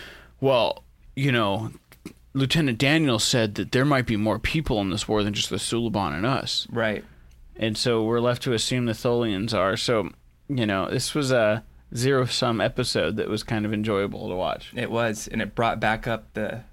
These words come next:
Speaker 2: temporal Cold War, which we haven't really seen lately.
Speaker 1: No. No, we haven't for most of this season.
Speaker 2: And one of the last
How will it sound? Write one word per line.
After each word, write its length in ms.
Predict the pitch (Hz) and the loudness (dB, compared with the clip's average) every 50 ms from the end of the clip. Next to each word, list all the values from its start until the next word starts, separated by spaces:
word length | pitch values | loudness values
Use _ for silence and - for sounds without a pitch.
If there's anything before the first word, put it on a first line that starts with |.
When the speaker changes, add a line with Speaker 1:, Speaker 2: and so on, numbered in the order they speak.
| - - - | -20 -20 -12
Speaker 2:
temporal 380 | - - 127 117 - - 110 110 | -8 -6 -6 -4 -4 -6 -8 -8
Cold 280 | - - 123 120 120 120 | -6 -6 -4 -4 -4 -4
War, 180 | 117 113 120 123 | -4 -2 -2 -2
which 180 | 113 110 - | -4 -4 -4
we 120 | - 127 139 | -4 -2 0
haven't 180 | 165 185 196 | 0 0 0
really 200 | 170 175 180 175 | 0 0 0 -2
seen 300 | 165 - - 196 196 160 | -2 -2 -2 -2 0 0
lately. 380 | 123 110 104 - - 101 110 - - - - | 0 0 -2 -2 -4 -6 -8 -8 -12 -14 -8
Speaker 1:
No. 360 | - 135 139 135 139 165 170 - - - - - - - | -4 -2 0 2 2 0 0 -4 -8 -18 -20 -14 -6 -2
No, 120 | 131 127 | 2 2
we 120 | 123 131 135 | 4 4 4
haven't 400 | 135 131 135 131 131 - - - | 4 4 4 2 0 -2 -4 -2
for 80 | 123 | 0
most 280 | 120 120 117 117 - - | 2 2 2 2 0 0
of 60 | 120 | 0
this 160 | 120 117 113 | -2 -2 -2
season. 380 | - - 117 113 117 110 104 107 - - - _ _ - | 0 -2 -2 -2 -2 -2 -4 -6 -8 -14 -20 _ _ -6
Speaker 2:
And 180 | - 135 127 131 | -2 0 2 2
one 100 | 135 139 | 2 2
of 140 | 143 139 135 | 0 0 0
the 360 | 131 127 123 123 120 120 127 - - - - | 0 0 0 0 0 -2 -4 -8 -12 -12 -6
last 640 | 110 117 120 131 135 135 - - - - - - | -2 0 2 2 2 0 -2 -6 -10 -10 -14 -16